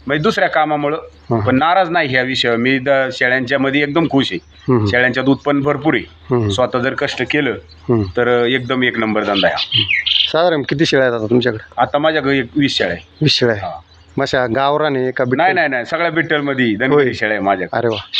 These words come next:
Speaker 1: अशा म्हणजे साध्या नाही.
Speaker 2: बरं, आता मग तुम्ही त्यांचं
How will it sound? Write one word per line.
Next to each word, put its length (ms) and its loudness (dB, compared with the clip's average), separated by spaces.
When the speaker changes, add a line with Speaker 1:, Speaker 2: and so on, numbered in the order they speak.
Speaker 1:
अशा 280 0
म्हणजे 300 0
साध्या 320 0
नाही. 240 -2
Speaker 2:
बरं, 120 2
आता 120 0
मग 100 4
तुम्ही 240 0
त्यांचं 540 4